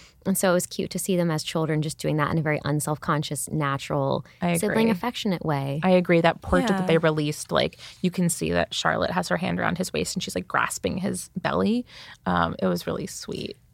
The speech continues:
Speaker 3: And during the school drop-off, Kate's hair never looked better.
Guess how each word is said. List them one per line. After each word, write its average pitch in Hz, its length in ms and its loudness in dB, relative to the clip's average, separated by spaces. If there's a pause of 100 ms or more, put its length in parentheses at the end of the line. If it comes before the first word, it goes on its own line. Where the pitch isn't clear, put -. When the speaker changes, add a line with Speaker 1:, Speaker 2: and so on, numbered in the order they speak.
(120)
Speaker 3:
And 208 420 0
during 196 200 -2
the 190 60 -6
school 190 240 -4
drop-off, 170 460 0 (540)
Kate's - 300 -6
hair 165 380 -2 (220)
never 165 260 -4
looked 175 220 -10
better. 226 320 -2